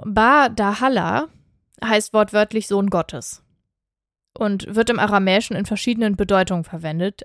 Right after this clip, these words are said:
niemals aber in der wortwörtlichen Bedeutung. Ba Dahala heißt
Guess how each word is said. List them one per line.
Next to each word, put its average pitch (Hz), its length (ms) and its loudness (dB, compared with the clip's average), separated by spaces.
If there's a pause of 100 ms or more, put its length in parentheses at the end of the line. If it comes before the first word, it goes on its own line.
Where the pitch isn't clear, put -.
niemals 233 560 6
aber 196 220 2
in 190 80 0
der 185 140 -2
wortwörtlichen 190 640 -2
Bedeutung. 160 540 -10 (500)
Ba 214 260 2
Dahala 220 500 2
heißt - 360 -4